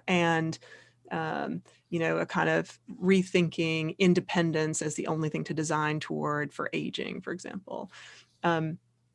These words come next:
but more than that, I have to say, Matthew, I really wanted to show people where design was doing well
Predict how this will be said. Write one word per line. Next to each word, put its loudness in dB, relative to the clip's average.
but 8
more 6
than 6
that, 4
I 4
have 4
to -4
say, 4
Matthew, 2
I 6
really 2
wanted 4
to -4
show 2
people -2
where 4
design 2
was 0
doing 4
well 2